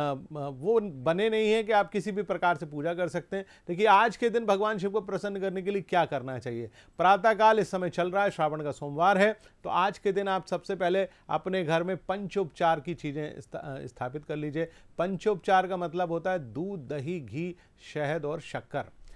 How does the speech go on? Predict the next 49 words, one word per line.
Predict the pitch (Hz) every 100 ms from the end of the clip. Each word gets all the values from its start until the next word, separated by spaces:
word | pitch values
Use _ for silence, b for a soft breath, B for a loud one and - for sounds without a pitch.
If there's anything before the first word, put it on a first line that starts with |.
| b -
ये | 143 180
सारी | - 151 170
चीज़ें | 160 160
आपके | 165 147 - 131
घर | 139
में | 147 156
बहुत | 123 131 143
आसानी | 127 147 160 151
से | 165
मिल | 160
जाएंगी। | 165 165 160 175 B B B
और | 156
आप | 175 180
क्या | 202 190
करें, | 190 202 196 b -
बढ़िया | 156 190 196
सुंदर | - 180 190 170
सा, | 196 196
अ, | 190 175 160 160 180
लकड़ी | 147 143 165
का | 160
पटा | 143 135 170
ले | 180 180
लें | 190
और | 180 156
उसके | 147 165
ऊपर | 151 160
एक | 147
सुंदर | 151 151 151
सी | 160
थाली | 139 117 143 165
ले | 151
लें | 151 160 b b
और | 160 175
उसमें | 175 196
भगवान | 135 147 170 185
शिव | 160 - 202 139 113 - b b b -
जो | 131 160
कि | 190
लिंग | 151 165 208
के | 190 175
रूप | 170 -
में | 170
हो, | 160 170 _ -
उनको | 139 147
आप | 143 131
वहाँ | 131 123
विराजमान | 123 123 110 165 185
करें। | 180 175 196